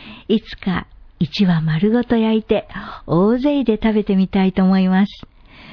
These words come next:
疎遠になった親戚や友人と一緒にターキー料理で食事会をしてみたいと思いました。」愛知県清須市の鈴木秀夫さんは、サボテン日記、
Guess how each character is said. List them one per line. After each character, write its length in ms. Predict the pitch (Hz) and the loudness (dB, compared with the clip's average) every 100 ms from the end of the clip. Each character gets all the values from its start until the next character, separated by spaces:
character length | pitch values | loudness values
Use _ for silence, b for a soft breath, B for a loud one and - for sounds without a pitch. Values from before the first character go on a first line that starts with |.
| B | B
疎 200 | - 233 | -4 0
遠 200 | 220 226 | 2 2
に 120 | 226 | 2
な 140 | 220 226 | 2 0
っ 60 | - | -2
た 140 | 202 | -4
親 240 | 180 - 202 | -2 0 0
戚 420 | - 208 - 202 | 0 -4 0 0
や 240 | 196 202 _ | 0 -2 _
友 200 | 190 190 | 0 2
人 220 | 180 190 | 4 2
と 140 | 185 190 | 2 0
一 80 | 190 - 202 | -2 -2 0
緒 60 | 185 | 2
に 220 | 185 - B B B | 0 -4 B B B
タ 160 | - 208 | -4 0
ー 140 | 233 - | 0 0
キ 200 | 240 233 | 0 2
ー 40 | |
料 180 | 226 220 | 2 0
理 140 | 196 | -2
で 220 | 196 156 - - | -4 -6 -8 -18
食 300 | - - 202 | -8 -2 0
事 120 | 254 | 0
会 220 | 262 240 | 0 2
を 60 | 226 | 0
し 80 | - | 0
て 120 | 214 | 2
み 140 | 202 | 2
た 180 | - 196 | 0 -2
い 140 | 196 _ - | -2 _ -4
と 100 | 214 | -2
思 140 | 202 | 0
い 100 | 190 | 2
ま 160 | 180 185 | 2 0
し 160 | - - | -2 -6
た。」 220 | 202 240 _ _ _ _ _ _ _ _ _ _ _ B B B B B B - | -6 -6 _ _ _ _ _ _ _ _ _ _ _ B B B B B B -2
愛 240 | 208 262 | 0 0
知 200 | - - | -4 -6
県 320 | 233 202 175 - | 0 2 2 -2
清 260 | - 202 220 | -2 0 0
須 40 | |
市 340 | - - - 180 | -2 -14 0 2
の 260 | 170 170 _ _ - | 2 0 _ _ -20
鈴 380 | - 170 208 233 | -6 -2 0 0
木 200 | 240 226 | 0 0
秀 300 | 220 220 208 | 2 0 0
夫 40 | |
さ 240 | - 202 | -2 0
ん 60 | 190 | 2
は、 200 | 190 196 _ _ _ B B B B B - | 0 -2 _ _ _ B B B B B 0
サ 120 | 190 | 2
ボ 140 | 196 220 | 4 4
テ 160 | 226 | 4
ン 140 | 208 202 | 4 4
日 180 | 202 _ | 2 _
記、 220 | - - | -6 -6